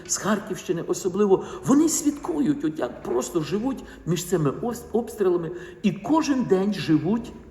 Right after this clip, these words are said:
як останній день. Вже не один раз вони мали реальні загрози для свого життя, що вони могли загинути.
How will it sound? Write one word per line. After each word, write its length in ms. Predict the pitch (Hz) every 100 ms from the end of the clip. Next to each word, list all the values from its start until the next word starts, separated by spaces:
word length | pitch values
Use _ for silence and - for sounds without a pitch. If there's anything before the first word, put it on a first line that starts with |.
| - -
як 320 | 147 170 -
останній 540 | 160 - 160 156 139 127
день. 380 | 127 165 208 - - - - - - - - - -
Вже 280 | 160 156 262
не 220 | 233 311
один 400 | 294 294 - 254
раз 320 | 233 240 226 165
вони 200 | 180 190
мали 320 | 190 196 151
реальні 600 | 160 226 - 247 202 170
загрози 500 | 156 175 156 190 156
для 160 | 147 160
свого 300 | - 160 151
життя, 420 | 151 147 - - - -
що 160 | - 147
вони 220 | 170 165
могли 280 | 151 135 139
загинути. 640 | 127 113 202 226 233 240